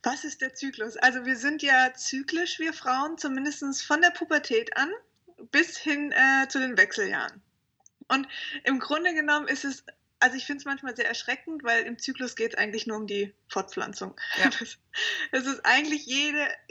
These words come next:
Speaker 1: also ich sag mal im Schnitt alle vier Wochen geht's da drum, dass dieses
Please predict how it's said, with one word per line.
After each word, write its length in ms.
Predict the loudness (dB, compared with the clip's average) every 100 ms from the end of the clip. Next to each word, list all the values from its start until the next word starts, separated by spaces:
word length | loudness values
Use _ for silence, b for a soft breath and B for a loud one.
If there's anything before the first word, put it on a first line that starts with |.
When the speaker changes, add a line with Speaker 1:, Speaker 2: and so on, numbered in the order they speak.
| -10 0
Speaker 1:
also 200 | 0 0
ich 80 | 0
sag 180 | 0
mal 100 | 0
im 100 | -8
Schnitt 300 | -4 -4 -4 -2
alle 260 | -2 -2 -4
vier 260 | -4 -4
Wochen 280 | -2 -6 -6
geht's 260 | -6 -6 -4
da 120 | -6
drum, 420 | -4 -2 -2 -2 B B B B
dass 300 | 0 0 -4
dieses 420 | -2 0 0 -2